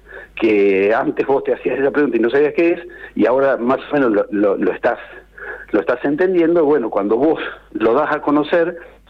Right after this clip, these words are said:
o, o en el caso que me toca a mí darlo a conocer, este, bueno, viste, qué sé yo, disculpa, pero si quieren,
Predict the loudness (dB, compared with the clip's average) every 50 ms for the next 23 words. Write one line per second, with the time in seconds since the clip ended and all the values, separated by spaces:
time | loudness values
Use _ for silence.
0 | -14 -4 -2 0 0 0 0 -2 0 0 0 2 2 0 0 0 2 2 2 2
1 | 0 0 0 0 0 0 0 0 0 0 0 2 2 2 0 0 0 -4 -6 -8
2 | -6 -4 -2 -2 0 2 0 0 2 2 0 0 0 0 0 0 0 -2 -2 -10
3 | -20 -14 -4 -2 0 0 0 -2 -2 -2 0 0 2 2 2 0 0 -2 -8 -12
4 | -20 _ _ -20 _ _ -4 -4 -4 -4 -6 -6 -4 -4 -2 -2 -2 -2 -2 -2
5 | -4 -4 -10 -20 -20 -20 -18 _ -4 -4 -2 0 0 -2 -2 -4 -10 -10 -12 _
6 | _ -10 -6 -6 -6 -4 -4 -4 -4 -4 -4 -8 -14 -20 -20 -20 -20 -18 -12 -4
7 | -4 -2 0 2 2 2 2 0 -2 -4